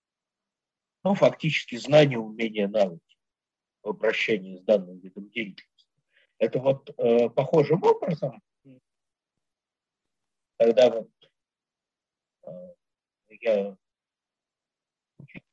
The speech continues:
в биолого-математическом классе знаменитой пятьдесят седьмой школы, э, там был два учителя математики известных, ну, собственно, Рафаэл Калманович Гордон и Борис Павлович Гейтман. Вот Рафаэл Калманович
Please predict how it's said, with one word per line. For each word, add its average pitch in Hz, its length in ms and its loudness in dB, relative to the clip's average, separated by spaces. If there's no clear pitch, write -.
в - 80 -20
биолого-математическом 107 1120 -10
классе - 500 -2
знаменитой 113 560 -20
пятьдесят - 340 -14
седьмой 139 360 -18
школы, 320 540 -8
э, 110 560 -14
там 147 140 2
был - 120 -20
два - 240 -4
учителя - 240 -20
математики 415 380 -16
известных, 202 520 -20
ну, 110 320 -14
собственно, - 400 -20
Рафаэл 123 300 2
Калманович 107 640 -4
Гордон 151 520 -6
и - 120 -8
Борис 170 360 0
Павлович 139 380 -4
Гейтман. 143 420 -18
Вот - 120 -20
Рафаэл 127 260 -20
Калманович 143 480 -10